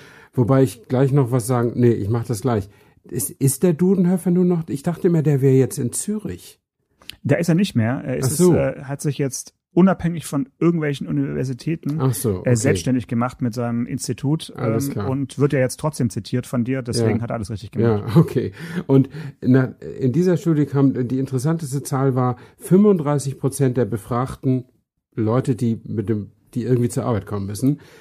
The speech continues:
Speaker 1: benutzen zurzeit das Auto anstatt Bus und Bahn. Wegen Corona halt, ja. Und sie wollen auch künftig dabei bleiben, weil ihnen diese Alleinfahrt ohne Maske, äh, ein, ein,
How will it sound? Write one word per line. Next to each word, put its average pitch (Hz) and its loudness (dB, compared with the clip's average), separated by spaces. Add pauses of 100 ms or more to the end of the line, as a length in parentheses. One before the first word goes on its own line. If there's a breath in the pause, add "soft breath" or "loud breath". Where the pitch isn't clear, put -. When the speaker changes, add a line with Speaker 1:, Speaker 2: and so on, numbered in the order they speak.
(220 loud breath)
Speaker 1:
benutzen 139 4
zurzeit 135 -2
das 113 -6
Auto 190 0
anstatt 139 -2
Bus 127 -2
und 123 4
Bahn. 92 -4 (360 soft breath)
Wegen 117 0
Corona 107 0
halt, 104 -14
ja. 139 0 (400 loud breath)
Und 139 4
sie 123 0
wollen 147 6
auch - -6
künftig 196 0
dabei 107 0
bleiben, 120 -2 (260)
weil 123 0
ihnen 123 2
diese 117 0
Alleinfahrt 156 0
ohne 147 2
Maske, 156 0 (360 loud breath)
äh, 123 2 (100)
ein, 123 0
ein, 113 2